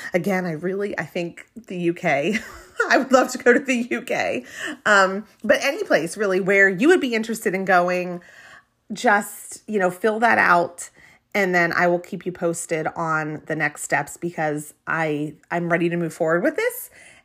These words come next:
And I'm hoping that you all would maybe wanna do this with me as well.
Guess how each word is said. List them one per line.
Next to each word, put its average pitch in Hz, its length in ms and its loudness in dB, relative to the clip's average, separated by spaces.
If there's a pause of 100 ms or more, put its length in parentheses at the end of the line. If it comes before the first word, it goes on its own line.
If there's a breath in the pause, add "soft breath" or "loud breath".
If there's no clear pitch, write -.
(140)
And 180 280 2
I'm 165 100 2
hoping 247 720 -2
that 190 420 0
you 214 260 -4
all 170 400 2
would 180 140 -4
maybe 180 220 -4
wanna 180 220 -6
do 180 160 -6
this 190 200 -8
with 220 140 -10
me 277 240 -6
as 349 240 -8
well. 466 520 -2